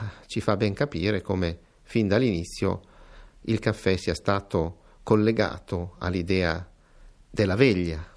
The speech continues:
all'idea dell'intelligenza, all'idea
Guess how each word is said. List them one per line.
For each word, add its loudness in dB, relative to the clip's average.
all'idea -2
dell'intelligenza, 0
all'idea 0